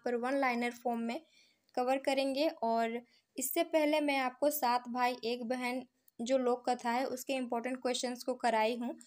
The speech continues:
तो जिस किसी ने भी उस क्लास को नहीं किया है आप लोग कर लेंगे। और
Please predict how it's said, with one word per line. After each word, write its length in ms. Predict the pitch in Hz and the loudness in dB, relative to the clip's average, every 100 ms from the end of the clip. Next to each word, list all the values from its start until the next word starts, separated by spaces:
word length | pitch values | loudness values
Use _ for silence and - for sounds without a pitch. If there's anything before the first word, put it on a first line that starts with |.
| - _ - | -20 _ -6
तो 60 | |
जिस 240 | 254 311 320 | -2 0 0
किसी 260 | 320 320 | 0 0
ने 100 | 320 | 2
भी 100 | 311 | 2
उस 180 | 302 294 | 0 -2
क्लास 340 | - 269 269 - | -2 0 0 -2
को 120 | 269 | -4
नहीं 240 | 262 262 | -2 -4
किया 220 | 262 247 | -2 0
है 160 | 240 254 | 2 0
आप 180 | - 226 | -4 -2
लोग 180 | 254 254 | -4 0
कर 140 | 240 247 | 0 0
लेंगे। 380 | 262 269 285 370 _ _ _ _ _ - | -2 -2 -2 -4 _ _ _ _ _ 0
और 300 | 220 220 | 2 2